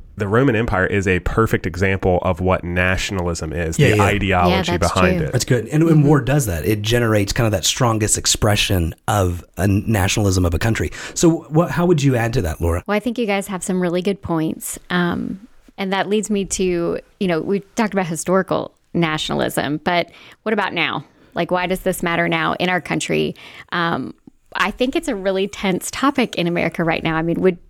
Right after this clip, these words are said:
Speaker 3: would you
Speaker 2: Mm.
Speaker 3: agree with that?
Speaker 2: And I think it was even, it still is, but I think even it, before the election was even more so, because what has
Speaker 3: Okay.
Speaker 2: happened over the last couple of years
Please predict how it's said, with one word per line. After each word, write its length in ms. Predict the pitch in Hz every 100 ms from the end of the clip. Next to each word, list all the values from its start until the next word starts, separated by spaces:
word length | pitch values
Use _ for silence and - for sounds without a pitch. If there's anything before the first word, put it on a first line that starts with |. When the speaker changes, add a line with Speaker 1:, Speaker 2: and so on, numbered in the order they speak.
| _ -
Speaker 3:
would 160 | 117
you 80 | 113
Speaker 2:
Mm. 60 | 185
Speaker 3:
agree 240 | 175 180
with 160 | 196 -
that? 280 | 220 247 - -
Speaker 2:
And 160 | - 156
I 120 | 170
think 180 | 185 151
it 100 | 120
was 400 | 120 123 117 113
even, 400 | 120 104 92 -
it 220 | 143 -
still 220 | - 220
is, 260 | 104 104 -
but 220 | - 123
I 80 | 120
think 180 | 131 120
even 400 | 127 120 113 113
it, 400 | 107 - - 104
before 460 | 110 - 131 123
the 100 | 110
election 580 | 95 98 - - 92 90
was 220 | 107 98
even 240 | 101 92 90
more 220 | 90 85
so, 260 | - 76
because 460 | 64 117 113 117 104
what 160 | 120 113
has 80 |
Speaker 3:
Okay. 80 | -
Speaker 2:
happened 480 | 160 185 120 107 101 - - - -
over 320 | - 170 220 202
the 120 | 160
last 400 | 117 104 - -
couple 220 | 107 92
of 60 | 90
years 480 | 110 101 78 82